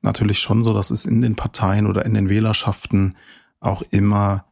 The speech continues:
konservativere, du hast es gesagt, schwarz-grüne WählerInnen gibt, die f-, sich vielleicht eher so ein konservatives Bündnis oder in dem Fall einen konservativen O B wünschen würden. Aber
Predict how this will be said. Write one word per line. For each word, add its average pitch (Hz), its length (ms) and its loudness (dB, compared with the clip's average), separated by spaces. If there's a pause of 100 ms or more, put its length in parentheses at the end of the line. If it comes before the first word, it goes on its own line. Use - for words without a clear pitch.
konservativere, 98 1080 0
du 90 80 -2
hast - 140 -2
es - 120 -4
gesagt, 95 420 -2
schwarz-grüne 101 720 0
WählerInnen 98 640 0 (420)
gibt, - 300 0
die 127 60 2
f-, 120 180 -2
sich 110 180 0
vielleicht - 240 -2
eher 98 160 0
so 95 120 0
ein 85 260 0 (180)
konservatives 110 1000 -2 (460)
Bündnis 143 580 2
oder 92 200 0
in 90 100 0
dem 92 180 0
Fall 92 240 -2
einen 90 120 0
konservativen 98 880 -2
O 98 80 -4
B 113 280 0
wünschen 117 400 0
würden. 110 320 2 (600)
Aber 117 560 2